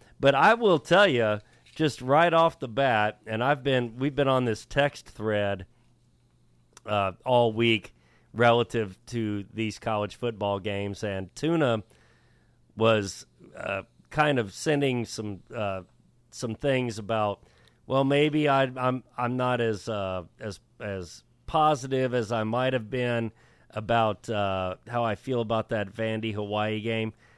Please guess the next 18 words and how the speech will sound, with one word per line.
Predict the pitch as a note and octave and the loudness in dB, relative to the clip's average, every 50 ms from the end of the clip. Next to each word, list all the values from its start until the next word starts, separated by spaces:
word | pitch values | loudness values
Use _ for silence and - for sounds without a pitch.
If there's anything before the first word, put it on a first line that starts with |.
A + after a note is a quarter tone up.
| _ _ _ _ - | _ _ _ _ -2
I'm | C#3+ D3+ F#3 G3 | 0 2 2 0
telling | F#3 - F3+ F3 D#3+ C#3+ B2+ B2+ | 0 2 2 4 4 4 2 2
all | C3 C#3 D3 D3+ | 2 2 2 2
of | D3 B2 C#3+ | 2 2 2
our | C#3 C3 B2+ | 2 2 2
listeners | B2 B2 A#2 - - - G#2+ G#2 G2 F2 | 0 -2 -2 -4 -6 -8 -6 -6 -6 -4
right | G#2+ A2 G#2+ G#2 G2 | -2 -2 -2 -2 -4
now, | F#2 F2+ E2 D#2+ F2 - _ _ _ _ _ _ _ _ _ _ _ _ _ _ _ _ _ _ _ _ _ _ _ _ _ _ _ _ _ _ _ _ _ _ _ _ _ _ _ _ _ _ _ _ _ _ _ _ | -6 -10 -10 -10 -14 -18 _ _ _ _ _ _ _ _ _ _ _ _ _ _ _ _ _ _ _ _ _ _ _ _ _ _ _ _ _ _ _ _ _ _ _ _ _ _ _ _ _ _ _ _ _ _ _ _
get | - C#3 E3 G#3 F#3+ - | 0 2 2 2 2 2
on | D#3 D#3 D#3 E3 E3+ E3+ | 0 2 4 4 4 2
the | D#3+ D3 | 0 0
bandwagon | C3 D3 C3+ B2+ A#2 A2+ G#2+ G#2 G2+ F#2+ F#2 F2 F2 E2+ - E2+ D#2 - - _ _ _ _ _ _ A#2 | 2 4 4 6 6 4 0 0 -2 -4 -4 -4 -6 -6 -10 -12 -14 -14 -20 _ _ _ _ _ _ -4
week | B2 C3+ C#3 D3+ - D#3 | 0 0 0 0 0 -4
one. | C#3 B2 G2+ E2+ D2+ - - - _ _ _ _ _ _ _ _ _ _ _ _ _ _ _ | -4 -2 -2 -4 -6 -12 -18 -20 _ _ _ _ _ _ _ _ _ _ _ _ _ _ _
If | - B2 A#2 - | -10 -10 -10 -6
you | C3 E3+ G3 | -2 -2 0
want | G#3 G3+ G3 F#3+ F#3+ - - | 2 4 4 4 4 2 -2
to | - D#3 D3+ C#3 C3 C3 A#2+ | 0 2 2 2 2 0 -2